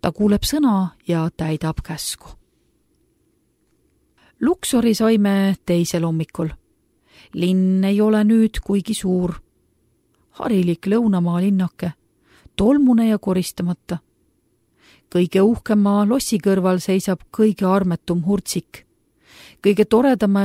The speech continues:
ja rikkama kaupmehe kõrval jalutab kerjus ja nurub baksissi, jootraha. Sõitsime lootsikuga üle Niiluse ja sealt eeslitega edasi kõrbe kuni kuningate haudadeni.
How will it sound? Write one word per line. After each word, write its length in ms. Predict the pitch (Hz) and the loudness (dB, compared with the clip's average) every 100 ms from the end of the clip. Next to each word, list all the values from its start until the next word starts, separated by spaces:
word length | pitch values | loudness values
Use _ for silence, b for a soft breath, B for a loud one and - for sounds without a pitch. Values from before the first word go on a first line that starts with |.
| 196 | 2
ja 40 | |
rikkama 540 | 233 - - 175 175 | 0 -4 -4 -2 -2
kaupmehe 560 | 170 214 214 - 190 180 | 0 0 0 -4 -2 -2
kõrval 480 | - 180 170 170 175 | -2 -2 0 -2 -2
jalutab 480 | 175 175 - 170 - | -2 -4 -6 -12 -6
kerjus 460 | 277 285 220 190 | -4 0 0 0
ja 100 | 180 | -2
nurub 400 | 175 180 180 - - - | 0 0 -2 -4 -8 -6
baksissi, 840 | 165 - - - 165 - - 175 151 _ _ _ _ _ - | -6 -6 -8 -6 -6 -6 -8 -8 -10 _ _ _ _ _ -6
jootraha. 580 | 208 165 - 208 160 165 _ _ _ _ _ _ _ _ _ _ _ b b b b b | -6 -6 -12 -18 -16 -20 _ _ _ _ _ _ _ _ _ _ _ b b b b b
Sõitsime 480 | - 170 196 185 175 | -4 -2 -2 -2 0
lootsikuga 680 | 180 233 - 196 - 175 180 | 2 2 0 -6 -4 -4 0
üle 160 | 190 190 180 | 0 0 0
Niiluse 560 | 226 247 180 - 170 | 2 2 0 -2 -2
ja 100 | 170 | -2
sealt 440 | 170 294 226 - 180 | -2 -2 -2 -4 -2
eeslitega 680 | 180 180 185 - 170 - 175 | -2 -2 -6 -10 -10 -6 -4
edasi 320 | 196 170 175 | -2 -4 -6
kõrbe 380 | - 285 190 175 | -6 -4 -4 -6
kuni 240 | - 175 165 | -4 -4 -4
kuningate 640 | 160 190 180 170 165 - 170 | -2 -2 0 -4 -6 -8 -8
haudadeni. 720 | 147 175 170 165 170 165 160 | -2 -2 -2 -4 -4 -4 -6